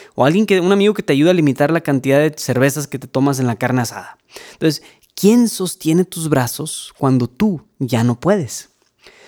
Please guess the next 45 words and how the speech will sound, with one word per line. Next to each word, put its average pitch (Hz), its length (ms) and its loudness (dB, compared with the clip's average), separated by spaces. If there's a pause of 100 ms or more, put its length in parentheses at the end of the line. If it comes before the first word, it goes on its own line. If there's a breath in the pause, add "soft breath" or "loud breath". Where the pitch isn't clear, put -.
(240 loud breath)
Pues 185 160 2
por 202 160 0
todo 277 320 2
esto, - 320 -8 (340)
el 156 160 2
reto 269 400 -2
de 247 100 4
hoy 135 320 0
es 139 160 -6
para 160 220 0
el 131 80 0
área 165 340 0
social. - 560 -10 (560 loud breath)
El 127 120 0
reto 226 220 2
va 247 60 4
a 214 40 2
ser 143 280 -2
que - 100 -8
escojas - 480 -2
un 139 220 2
mentor. 104 580 -2 (540 loud breath)
¿Quién 196 240 4
es - 400 -2
o 135 140 -6
qué 160 180 2
es 151 100 -2
un 165 120 2
mentor? 143 420 0 (500 loud breath)
Un 220 120 2
mentor 240 260 2
es 185 80 2
alguien 160 300 2
que 156 100 -4
te - 80 -4
enseña 139 380 0
sobre 123 240 -4
la 110 100 0
vida 101 320 -6 (100)
y - 100 -18
con 135 140 2
quien 127 200 2
podrás 123 400 0
conversar 143 560 0
frecuentemente. 120 960 -2